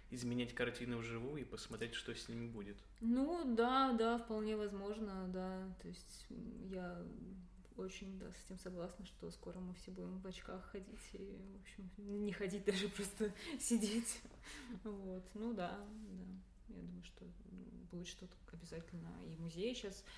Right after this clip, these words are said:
Speaker 2: ну, во-первых, и много коллекций, которые можно посмотреть, и так как ты их не увидишь, э, вживую, то есть там, э, Google, по-моему, Google Collections есть такой сайт, и там, м, все музеи, мне кажется, вообще мира,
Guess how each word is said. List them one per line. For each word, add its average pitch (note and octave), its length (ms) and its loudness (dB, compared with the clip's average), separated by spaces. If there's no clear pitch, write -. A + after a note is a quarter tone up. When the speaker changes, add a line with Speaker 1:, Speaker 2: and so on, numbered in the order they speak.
Speaker 2:
ну, F#3+ 80 0
во-первых, E3+ 340 0
и F3 40 -2
много D#3+ 480 0
коллекций, F#3+ 540 -2
которые G#3+ 380 -2
можно F#3+ 320 -4
посмотреть, F3 680 -4
и D#3+ 40 -6
так E3 220 -6
как E3 180 -8
ты E3 120 -6
их - 140 -10
не F3 80 -2
увидишь, E3 600 -2
э, D#3+ 180 -6
вживую, E3 400 0
то A3+ 100 -4
есть D3+ 140 -8
там, D#3 240 -8
э, D#3 240 -8
Google, D#3+ 600 0
по-моему, D#3+ 440 -8
Google E3 280 -4
Collections - 580 -8
есть D#3 180 -10
такой D#3 280 -8
сайт, E3 340 0
и - 60 -6
там, D3 420 -8
м, - 300 -8
все D#3 300 -6
музеи, D3+ 520 -8
мне D#3+ 120 -14
кажется, - 400 -10
вообще - 240 -10
мира, E3+ 360 -2